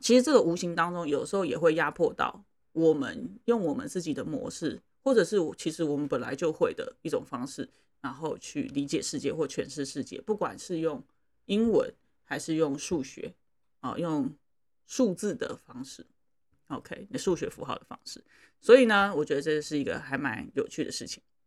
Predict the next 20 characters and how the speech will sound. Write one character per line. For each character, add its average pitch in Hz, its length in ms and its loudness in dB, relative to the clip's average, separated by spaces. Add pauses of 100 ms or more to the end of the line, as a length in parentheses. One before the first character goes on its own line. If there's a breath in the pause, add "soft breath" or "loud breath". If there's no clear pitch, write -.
(1000)
好， - 220 -10 (340 soft breath)
所 254 240 12
以 240 160 6
要 247 180 8
怎 180 160 0
么 143 380 0
引 180 240 -2
导 180 200 2
孩 139 380 2
子 156 320 -6 (840)
去 - 460 -2 (1900)
面 240 220 4
对 185 180 6
学 151 200 0
习 147 160 -4
中 151 200 0
的 131 80 -2
挫 147 240 -2
折 - 220 -14
呢？ - 140 -20